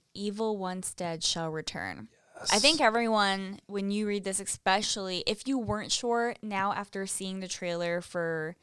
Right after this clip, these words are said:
Speaker 1: um, The Rise of Skywalker, I
Speaker 2: Mm.
Speaker 1: think that you're like, Palpatine.
Speaker 2: Yeah.
Speaker 1: So he said, "This one's a little bit tougher. I think it refers to Ben's fall to darkness and Palpatine's return. I think this takes place sometime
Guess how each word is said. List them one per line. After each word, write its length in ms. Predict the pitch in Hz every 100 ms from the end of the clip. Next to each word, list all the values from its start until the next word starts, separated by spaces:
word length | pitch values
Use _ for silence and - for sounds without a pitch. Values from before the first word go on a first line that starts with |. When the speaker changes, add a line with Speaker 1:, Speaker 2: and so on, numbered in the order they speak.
| _ _ _ _ -
Speaker 1:
um, 220 | 180 175
The 60 | 180
Rise 220 | 170 175
of 80 | 165
Skywalker, 720 | - 151 156 160 - 156 156
I 80 | -
Speaker 2:
Mm. 20 |
Speaker 1:
think 260 | 180 165 170
that 340 | 165 156 156 - _ _ _ _ _ _ _
you're 180 | 190 185
like, 400 | 170 156 - - _ _ _ _ _ _ _ _ _ _ _ _ _
Palpatine. 520 | - - - - - 226 _ _ _
Speaker 2:
Yeah. 260 | - 90 117
Speaker 1:
So 120 | 220
he 160 | 220 226
said, 260 | - 208
"This 200 | 196 220
one's 140 | 269 277
a 40 |
little 160 | 269 254
bit 140 | 247
tougher. 300 | 226 196 196
I 100 | 180
think 160 | 208 214
it 60 | 233
refers 380 | 233 233 220
to 80 | -
Ben's 280 | 190 185 190
fall 180 | - 214
to 80 | 208
darkness 460 | 180 - 180 180
and 100 | 180
Palpatine's 480 | 170 151 - 151 139
return. 420 | 165 - - 214 _ _ _ _ _ _ _ -
I 100 | 220
think 200 | 220 214
this 180 | 208
takes 240 | - 202 -
place 240 | 202 180
sometime 580 | - 180 - 185 180 180